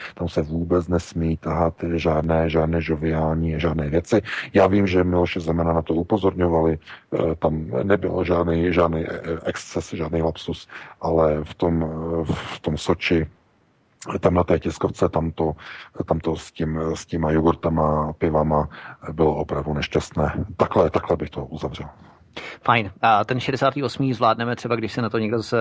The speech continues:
Speaker 2: z posluchačů zeptá. Nebudeme zdržovat, máme celou hodinu. Jirko, dáme tam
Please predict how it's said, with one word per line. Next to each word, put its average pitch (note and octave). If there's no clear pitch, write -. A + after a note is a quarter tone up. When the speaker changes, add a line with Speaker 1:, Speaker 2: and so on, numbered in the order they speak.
Speaker 2:
z G2+
posluchačů A2
zeptá. G#2
Nebudeme A2
zdržovat, A2+
máme A2+
celou A#2+
hodinu. G#2+
Jirko, A2
dáme G#2
tam G#2+